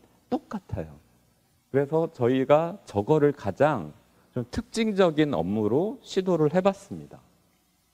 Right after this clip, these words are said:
뭐 내용으로 보면 별거 아니에요. 그냥 직원들이 지금 보이는 화면들이 진행되는 것들을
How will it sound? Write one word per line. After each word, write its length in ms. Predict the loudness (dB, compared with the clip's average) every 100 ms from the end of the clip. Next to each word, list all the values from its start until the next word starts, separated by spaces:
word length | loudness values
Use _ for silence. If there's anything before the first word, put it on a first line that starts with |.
| _ _ _ _ _ _
뭐 140 | -4 2
내용으로 520 | 4 6 6 6 4
보면 440 | 2 2 2 0
별거 320 | 0 0 2
아니에요. 380 | 0 -2 -4 -4
그냥 440 | -2 0 0 0 -4 _ -10
직원들이 840 | -4 2 2 4 2 2 2 0 -8 -10
지금 340 | -2 0 0
보이는 680 | 2 4 4 4 0 -2 -6 _ _ _
화면들이 680 | -4 0 0 0 2 2 2
진행되는 720 | -2 -2 0 0 0 0 0 -4
것들을 680 | -10 -4 -2 0 0 -2